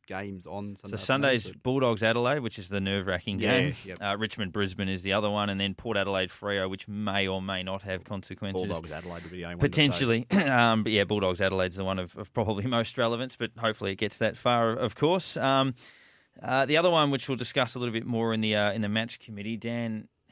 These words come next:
Speaker 2: Hannebery gastro announcement on a Tuesday ruling him out. Do we take that for what it is, or does the sceptical St Kilda supporter in a smell a rat in that at all?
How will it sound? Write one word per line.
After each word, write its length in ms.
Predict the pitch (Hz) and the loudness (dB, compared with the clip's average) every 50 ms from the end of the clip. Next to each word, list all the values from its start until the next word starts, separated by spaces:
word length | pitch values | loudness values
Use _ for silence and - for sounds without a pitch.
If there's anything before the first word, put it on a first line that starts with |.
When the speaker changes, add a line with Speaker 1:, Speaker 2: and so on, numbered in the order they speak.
| - - | -16 -12
Speaker 2:
Hannebery 720 | 120 110 110 107 101 104 104 98 98 98 95 95 98 - - _ _ _ _ - - - - | -10 -8 -8 -6 -4 -4 -4 -4 -4 -6 -6 -8 -10 -14 -16 _ _ _ _ -20 -20 -10 -4
gastro 420 | 127 123 120 120 - - 120 107 | -2 -2 -2 -2 -2 -2 -2 0
announcement 420 | 104 104 107 110 110 - - 107 104 | 0 -2 -4 -6 -6 -8 -10 -8 -6
on 100 | 110 110 | -4 -4
a 80 | 110 | -4
Tuesday 920 | 107 - - - - 135 135 147 151 143 123 - 135 120 110 104 101 95 95 - _ _ _ _ _ _ _ _ | -6 -6 -12 -12 -6 -4 -2 -2 -2 -2 -4 -2 -2 0 0 0 0 -4 -6 -12 _ _ _ _ _ _ _ _
ruling 400 | - 110 117 117 113 110 110 104 | -8 -4 -2 -2 0 0 -2 -2
him 200 | 104 107 101 104 | -2 -2 -2 0
out. 220 | 107 107 107 107 - | 0 0 -2 -2 -2
Do 100 | 127 120 | -2 -2
we 120 | 127 127 | -2 -2
take 300 | - - 165 180 175 - | -2 0 0 -2 0 0
that 240 | 185 156 139 123 - _ _ _ _ _ _ _ _ | 0 2 2 0 -2 _ _ _ _ _ _ _ _
for 120 | - 143 127 | -10 -6 -2
what 200 | 123 127 123 117 | 0 2 2 2
it 100 | 110 110 | 2 0
is, 240 | 120 143 165 147 147 | 0 -2 -2 -2 -4
or 100 | 131 117 | -4 -2
does 200 | 120 117 107 101 | -2 -4 -4 -2
the 460 | 117 117 113 113 110 110 110 113 120 - _ _ | 0 0 2 2 2 0 0 -2 -4 -10 _ _
sceptical 640 | - - - - 127 120 123 - 123 117 - 110 107 | -20 -12 -2 4 4 4 4 4 0 2 2 2 0
St 200 | - - 110 95 | 2 0 0 0
Kilda 220 | - 113 107 104 101 | 2 0 0 0 -2
supporter 440 | - 101 92 - 104 104 98 101 98 | -4 -6 -4 0 0 2 2 2 0
in 60 | 101 | 0
a 40 | 98 | -2
smell 300 | - - 113 101 101 98 | -4 -4 -4 -2 0 0
a 80 | 92 | 2
rat 160 | 92 92 98 - | 2 2 2 2
in 80 | 95 92 | 0 -2
that 120 | 90 85 | -2 -2
at 80 | 87 - | -4 -4
all? 240 | 67 69 69 - | -6 -6 -8 -8